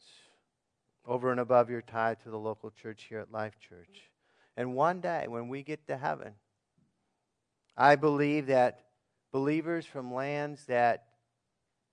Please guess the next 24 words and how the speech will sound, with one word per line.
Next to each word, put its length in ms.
we've 300
never 280
visited 500
will 80
come 280
up 340
to 200
us 360
and 120
thank 340
us 240
for 100
praying. 440
They'll 120
thank 340
us 220
for 200
giving 600
so 80
that 220
they 160
could 180
be 120
saved. 360